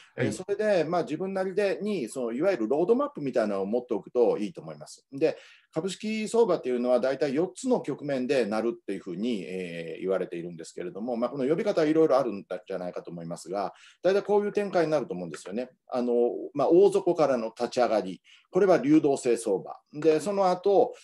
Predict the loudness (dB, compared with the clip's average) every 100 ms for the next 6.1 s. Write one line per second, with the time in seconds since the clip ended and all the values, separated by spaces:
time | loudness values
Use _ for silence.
0 | _ -4 2 4 4 0 -4 0 0 4
1 | 2 2 0 0 4 4 4 0 -6 -6
2 | -6 2 2 4 0 -2 -8 0 2 4
3 | 2 2 0 0 0 -2 -6 -6 -6 -4
4 | -8 -10 -2 0 0 -4 _ 0 4 4
5 | 2 0 2 0 0 -6 0 0 0 -4
6 | -8